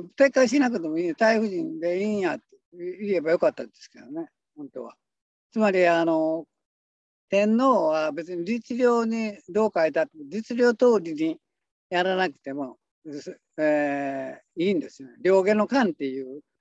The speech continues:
言葉もありますように、えー、その、必要と考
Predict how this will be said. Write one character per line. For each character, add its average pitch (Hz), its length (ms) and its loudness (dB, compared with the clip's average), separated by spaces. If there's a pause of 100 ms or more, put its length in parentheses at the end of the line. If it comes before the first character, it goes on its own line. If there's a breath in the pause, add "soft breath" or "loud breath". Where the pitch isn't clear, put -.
(180)
言 151 220 -2
葉 139 120 -6
も 123 240 -14 (260)
あ 127 100 -10
り 127 100 -8
ま 131 160 -12
す - 180 -14
よ - 180 -2
う 240 60 -8
に、 208 60 -14 (680)
え 151 600 2
ー、 127 40 -10
そ 143 200 -6
の、 135 300 -10 (380)
必 - 260 -6
要 208 260 6
と - 140 -12 (640)
考 135 160 -12